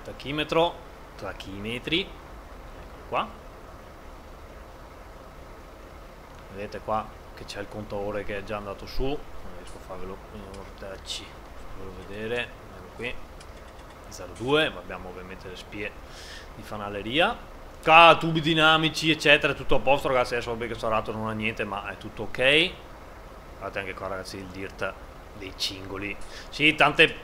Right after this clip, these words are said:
mm, cose, non sto qui a farvele rivedere, a ridirvele, poi, boh, facciamo vedere di giorno, perché, insomma, ormai avete visto il calibro di questo team, il calibro delle moto che vengono sfornate, quindi non, non, non serve, non servirebbe neanche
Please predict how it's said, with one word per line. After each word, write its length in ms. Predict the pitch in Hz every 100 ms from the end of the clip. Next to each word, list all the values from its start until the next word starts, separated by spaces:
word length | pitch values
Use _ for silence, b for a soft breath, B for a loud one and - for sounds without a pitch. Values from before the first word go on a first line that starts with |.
| -
mm, 220 | 175 156 143
cose, 400 | 156 160 160 160
non 240 | 156 160
sto 140 | 165
qui 180 | 147 156
a 80 | 151
farvele 460 | - 143 143 147 143
rivedere, 560 | 135 139 131 131 135
a 40 | 131
ridirvele, 440 | 127 113 120 120
poi, 160 | 113 110
boh, 140 | 101 104 104 101 104
facciamo 360 | - 101 107 104
vedere 300 | 101 104 104 B B B B B -
di 120 | 120
giorno, 420 | 117 123 131 135
perché, 280 | 120 117 127
insomma, 400 | 123 127 127 123 -
ormai 260 | 127 135 143
avete 360 | 139 143 147 143 -
visto 320 | 135 143 -
il 100 | 147
calibro 1120 | 120 131 131 135 139 135 131 127 123 123 123 120
di 480 | 120 123 120 120 113
questo 240 | 120 - -
team, 260 | 131 131 127
il 140 | 120
calibro 420 | 101 110 120 117
delle 180 | 120 117
moto 280 | 113 113 113
che 100 | 113
vengono 300 | 107 110 113
sfornate, 640 | 107 113 110 104 107 113
quindi 260 | 101 104 101
non, 300 | 101 101 101
non, 180 | 107 120
non 140 | 127 123
serve, 380 | - 127 127 135
non 140 | 131
servirebbe 460 | - 139 139 139 139
neanche 840 | 135 135 135 139 139 139 147 127